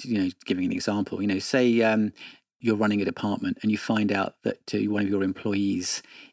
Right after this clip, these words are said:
is taking money out of the till, for example, and you confront that employee and they burst into tears in front of you.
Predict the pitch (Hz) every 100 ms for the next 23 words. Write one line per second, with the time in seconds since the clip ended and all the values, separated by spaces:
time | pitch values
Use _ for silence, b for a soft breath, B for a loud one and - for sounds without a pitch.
0 | - 95 - 107 101 101 98 95 85 -
1 | - - 85 - _ - 123 98 101 87
2 | - - - B B B B - 127 127
3 | 131 113 - 117 110 104 98 - 92 90
4 | 87 - _ _ _ 113 117 104 - 135
5 | 123 - 123 120 - 113 101 95 - 92
6 | - -